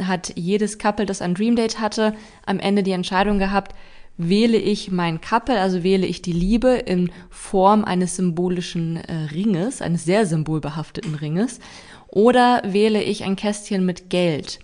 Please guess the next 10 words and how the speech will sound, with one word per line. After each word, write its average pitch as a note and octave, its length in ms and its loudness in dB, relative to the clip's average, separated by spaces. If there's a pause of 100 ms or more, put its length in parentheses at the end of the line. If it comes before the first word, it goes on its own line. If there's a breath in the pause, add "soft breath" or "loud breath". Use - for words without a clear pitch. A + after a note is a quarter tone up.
(440 soft breath)
Und F#3 380 0
das F#3 160 -4
wäre F#3 160 2
dann E3+ 160 0
eben E3+ 300 0
gegen G#3+ 360 4
die F3 80 -2
Liebe, G3+ 440 2
für F#3+ 520 2
die E3 480 -2